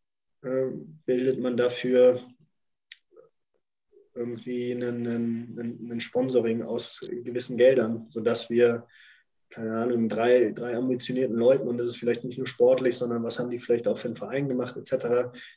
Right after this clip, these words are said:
die Möglichkeit haben, da auf das, ich weiß nicht, One-on-one Lacrosse Camp oder so zu fahren oder in so ein Travel-Team mit reinzukommen, sodass sie gesehen werden. Und diese Events da drüben, da kommt man ganz schnell dann in, in Kontakt mit,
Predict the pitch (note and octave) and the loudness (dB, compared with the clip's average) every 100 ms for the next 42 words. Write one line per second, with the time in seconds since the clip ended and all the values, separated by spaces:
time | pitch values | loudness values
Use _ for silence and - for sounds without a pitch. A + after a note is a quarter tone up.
0 | - A#2+ B2 B2 - A#2+ A#2 B2 B2 B2 | -8 -4 -2 -2 2 2 2 -2 0 2
1 | A2 A#2+ - A#2+ A#2 - - _ - A#2 | 2 0 0 -2 -2 -6 -14 _ -8 -6
2 | - A#2+ G#2+ - - _ _ - A#2 A#2 | -4 -6 -8 -12 -14 _ _ -20 -6 -2
3 | B2+ A#2+ B2 B2+ B2 A2+ B2 - - _ | 2 4 4 2 0 0 -2 -4 -12 _
4 | - - _ _ _ _ - - B2+ B2+ | -20 -20 _ _ _ _ -10 -4 -2 0
5 | B2 A#2+ B2 - B2+ B2 B2+ B2+ - - | 2 0 -2 -8 -12 -6 -4 -4 -8 -18
6 | - - A2+ A#2 A#2+ A#2 - C3+ C3+ - | -20 -16 -8 -4 -2 0 2 4 4 0
7 | _ _ - B2 B2+ A#2 B2 B2 - - | _ _ -4 0 0 2 0 -2 -6 -6
8 | B2+ B2 A#2 A#2 - A2+ A#2 C3+ A#2 G#2 | -4 -2 2 2 2 2 6 6 6 2
9 | G#2 G#2+ - G#2+ - - _ _ - B2+ | 0 -4 -8 -10 -12 -18 _ _ -6 4
10 | B2+ A#2+ C3 - A#2+ A2+ B2+ C#3+ D3 C#3+ | 6 8 6 4 -2 0 2 4 4 2
11 | - - _ _ - - B2 A#2+ A#2+ A#2+ | -10 -20 _ _ -12 -8 -4 0 0 0
12 | B2 B2 A#2+ A2+ A2+ A#2 A#2 A2 A#2 A2 | 2 4 4 2 -2 -4 -4 -6 -6 -2
13 | B2 - - A2 - - | -4 -4 -10 -10 -10 -20